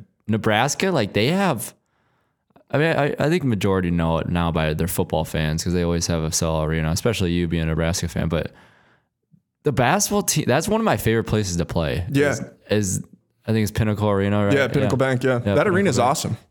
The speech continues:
Speaker 1: Dude, it is so much. That was, that is the one place I, if I could go back and play another college game, I would want to play at Nebraska and play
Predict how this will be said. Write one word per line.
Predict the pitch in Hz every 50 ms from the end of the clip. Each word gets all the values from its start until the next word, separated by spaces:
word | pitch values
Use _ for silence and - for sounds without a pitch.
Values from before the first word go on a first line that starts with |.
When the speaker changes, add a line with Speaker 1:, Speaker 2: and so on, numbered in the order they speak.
| _ -
Speaker 1:
Dude, | 131 135 135 117 95 - - -
it | 139 151 156
is | 151 139 120 -
so | - - - 131 131 143
much. | 139 139 135 127 - 127
That | 123 131
was, | 151 151 143 127 117 110 113 120
that | - 120 135 143
is | 160 151 127 117 - 113
the | 104 123
one | 113 110 113 123 127 123
place | - - 131 120 117 110 104 -
I, | - 107 107
if | - 98 101 -
I | 113 120
could | 120 - 127
go | 113 120 113
back | 101 98 92 92 95 98 -
and | 98 90
play | - - 92 90
another | 90 92 90 90 87
college | - 87 85 85 85 87
game, | - 87 87 85
I | 85 92
would | 98 98 95
want | 98 95 92
to | 90
play | - - 92 90 87
at | 87 85
Nebraska | 85 80 80 78 78 82 - - - 90 - - -
and | - 87 87
play | - 92 85 82 - -